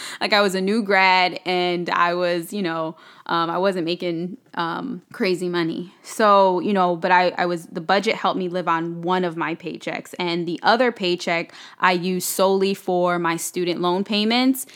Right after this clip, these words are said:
as well as saving. So I wasn't throwing all my money <laughs> at my student loans at this point, but I was, um, you know, paying down my student loan, just making the regular monthly payments, but also saving money.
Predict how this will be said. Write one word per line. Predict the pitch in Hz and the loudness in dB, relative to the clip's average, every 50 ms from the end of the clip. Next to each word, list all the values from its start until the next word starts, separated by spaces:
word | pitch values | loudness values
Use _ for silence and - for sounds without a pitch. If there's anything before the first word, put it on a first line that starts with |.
| - - _ | -20 -18 _
as | - 196 190 175 175 | 0 0 0 0 0
well | 180 180 175 180 | 0 2 2 2
as | 170 170 - | 0 -2 -4
saving. | - - 185 170 170 160 - - - - - - _ _ _ _ _ | -4 -4 -4 -4 -4 -6 -6 -10 -10 -12 -12 -16 _ _ _ _ _
So | - - - - 202 185 180 180 180 175 - | -18 -8 -2 0 2 4 4 4 4 4 4
I | - 180 190 | 4 2 2
wasn't | 190 196 220 240 262 247 294 294 285 277 269 - - _ - | 2 4 4 4 4 2 2 2 2 2 0 0 -4 _ -20
throwing | - - 262 240 240 226 202 | -6 -2 -2 0 0 2 4
all | 196 196 196 196 | 4 4 4 2
my | 190 185 | 0 0
money | 185 175 170 180 180 - - | 0 0 0 0 -2 -2 0
<laughs> | - | 0
at | 247 208 240 - - | 2 2 2 2 2
my | 196 185 190 | 0 -2 -2
student | - - 196 190 180 165 170 | -4 -4 -4 -4 -2 -2 -2
loans | 175 175 185 175 190 | -2 -2 -2 -4 -6
at | 190 - | -6 -4
this | 196 196 196 - | -4 -4 -4 -4
point, | - 254 220 220 214 214 214 - - - - - _ _ | -4 -4 -2 0 -2 -2 -4 -6 -10 -18 -20 -20 _ _
but | 196 190 185 - | 0 0 0 2
I | - 175 180 180 180 | 2 2 4 4 4
was, | 175 180 180 180 175 175 175 - - - | 2 2 2 2 2 0 -2 -4 -6 -4
um, | - 170 170 165 165 170 - - - - 190 - _ _ _ _ _ | -2 0 0 2 0 0 -2 -2 -4 -4 -6 -10 _ _ _ _ _
you | _ 214 226 | _ 0 2
know, | 208 185 180 175 175 - - | 4 4 2 0 -2 -6 -12
paying | - - 202 190 196 196 196 | -4 -2 0 0 2 0 2
down | 180 190 180 180 180 175 175 175 175 180 170 - _ _ _ _ | 2 2 2 2 2 2 2 2 0 -2 -4 -8 _ _ _ _
my | - 175 165 165 170 165 | -2 0 0 0 0 -2
student | 165 - - 170 165 165 160 | -4 -6 -6 -6 -6 -4 0
loan, | 233 262 277 269 | 0 2 2 2
just | 214 202 - 196 | 0 -2 -2 -2
making | 180 190 - 180 | -2 -2 -2 -4
the | 175 165 | -2 -2
regular | 175 175 170 175 175 170 | -2 -2 0 -2 -2 -2
monthly | 165 165 165 160 - 160 160 | -2 -2 -4 -4 -6 -8 -6
payments, | - 240 233 233 240 233 226 226 - | -4 -4 -2 0 0 0 -2 -4 -4
but | - 190 190 | -2 2 2
also | 185 185 180 - 190 | 2 2 0 -4 -8
saving | 170 - - 208 208 202 196 185 185 180 170 | -6 -4 0 2 2 2 2 0 -2 -4 -4
money. | 156 147 139 - 156 175 196 | -4 -4 -6 -6 -6 -8 -10